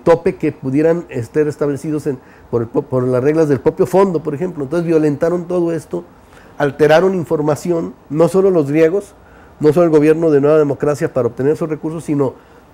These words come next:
al parecer incluso se puede decir que estimulados o con la complicidad de los organismos internacionales, de la famosa Troika, en particular del Banco Central Europeo y del Fondo Monetario Internacional, para que, eh, poderles, eh, da-, dar estos préstamos, ¿no?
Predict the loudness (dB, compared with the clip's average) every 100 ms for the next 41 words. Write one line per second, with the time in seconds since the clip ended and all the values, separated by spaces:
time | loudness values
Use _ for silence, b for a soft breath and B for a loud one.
0 | -20 -20 -20 -20 -20 -20 -20 -4 -2 0
1 | 0 0 0 0 -2 -4 -4 -4 -4 -2
2 | -2 -4 -8 -4 2 4 4 2 B B
3 | -8 -2 0 2 4 4 2 0 -2 -4
4 | -2 -2 0 -2 -4 -6 -2 0 0 -2
5 | -4 -2 -2 -4 -2 -2 -4 -8 -6 -6
6 | -6 -4 -2 -2 -4 -6 -6 -6 -6 -4
7 | -2 -4 -6 -14 B B -20 -10 -6 -6
8 | 0 4 6 6 4 2 2 2 2 -2
9 | -6 -2 -2 2 0 0 -2 0 -2 0
10 | -2 -4 -4 -2 -2 -4 -4 -6 -6 -6
11 | -8 -10 B B B 0 4 4 2 0
12 | -2 -2 -6 -8 -2 0 0 -2 -8 -6
13 | -4 -4 -6 -2 -2 -4 -8 -4 -4 -4
14 | -10 -8 -10